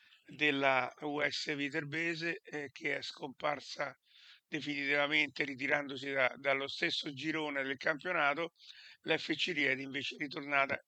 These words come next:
in eccellenza. E la Sorianese, come detto ieri, ha, ha festeggiato, ha festeggiato l'avvenuta,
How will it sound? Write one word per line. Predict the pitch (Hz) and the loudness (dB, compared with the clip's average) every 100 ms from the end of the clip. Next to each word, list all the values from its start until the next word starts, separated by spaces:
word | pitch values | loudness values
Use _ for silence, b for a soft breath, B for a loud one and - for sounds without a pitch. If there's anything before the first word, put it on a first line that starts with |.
| - | 2
in | 151 147 135 - _ _ _ | 2 2 -6 -12 _ _ _
eccellenza. | 165 151 - 147 131 120 117 - 135 - B B B B B B B | 4 6 4 2 0 -2 -6 -10 -10 -12 B B B B B B B
E | 147 147 147 147 143 139 | -4 2 4 4 4 4
la | 139 151 | 6 6
Sorianese, | 160 160 160 160 151 135 135 135 - | 4 2 2 4 4 2 -2 -4 -4
come | - 143 143 | -4 -4 -2
detto | 147 139 - 139 - | -2 -2 -2 -6 -6
ieri, | - 139 139 131 123 - | 0 4 4 4 -2 4
ha, | 143 131 120 _ b b b _ | 6 6 2 _ b b b _
ha | - 147 | -2 -2
festeggiato, | - 170 - 170 180 180 170 147 170 180 - | 0 0 0 -2 0 8 10 10 6 -2 -4
ha | 156 147 | -4 -4
festeggiato | - 139 - 147 123 139 135 131 | -4 -6 -4 -6 0 0 0 -2
l'avvenuta, | 131 120 131 135 135 131 120 | -6 -6 -10 -12 -10 -8 -8